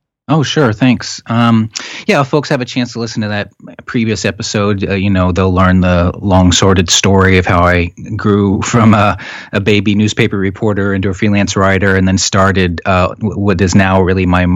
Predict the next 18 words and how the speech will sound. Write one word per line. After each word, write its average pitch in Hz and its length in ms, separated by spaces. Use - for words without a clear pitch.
uh, 90 180
content 101 480
marketing 92 720
consulting 95 720
business. 82 520
Um, 85 540
we, 101 260
I 92 280
provide 90 680
kind 92 240
of 82 140
the 85 240
overall 92 420
project 90 560
management 87 720
for 82 380
content-heavy 92 800
projects 80 680